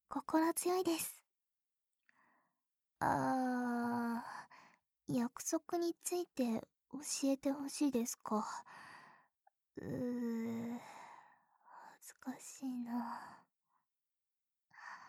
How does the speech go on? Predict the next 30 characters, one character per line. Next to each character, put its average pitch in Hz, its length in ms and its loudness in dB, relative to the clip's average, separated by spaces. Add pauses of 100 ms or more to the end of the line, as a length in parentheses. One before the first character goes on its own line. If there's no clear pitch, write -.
(1800)
私 294 400 6
と 311 160 6
し - 180 0
ほ 294 120 2
ち - 140 2
ゃ 233 80 6
ん、 - 120 -4 (440)
い 320 100 4
つ - 160 -6
も 262 280 8
お - 40 10
兄 285 180 10
さ 330 160 4
ん 254 80 10
の 214 80 8
取 220 280 2
り 240 60 8
合 233 80 6
い 233 80 4
を 233 100 2
し - 120 -6
て 262 120 0
い 254 80 2
た 247 160 4
ん 247 100 4
で 220 100 0
す。 - 280 -6 (1120)
毎 311 240 8
日 403 320 4
言 214 120 6